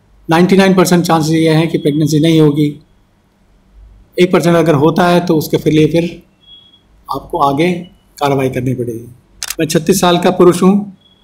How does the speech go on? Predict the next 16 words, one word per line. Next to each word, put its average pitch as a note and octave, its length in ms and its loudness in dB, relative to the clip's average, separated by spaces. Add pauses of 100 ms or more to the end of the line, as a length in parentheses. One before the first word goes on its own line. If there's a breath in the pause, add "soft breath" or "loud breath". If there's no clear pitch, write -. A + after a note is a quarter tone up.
(240)
मुझे D#3+ 140 2
शीघ्र F3 340 2
पतन F3+ 280 0
की F3 180 -2 (640)
परेशानी D3 380 2
है, B2+ 340 -6 (1300)
इसके - 220 0
लिए F3+ 160 6
मैं F3+ 160 4
बाज़ार D3+ 300 2
से F#3+ 440 0 (480)
delay F3+ 300 4
spray F3 520 -2 (120)
इस्तेमाल D#3 320 0
करता C#3+ 260 -2
हूँ, B2+ 320 -4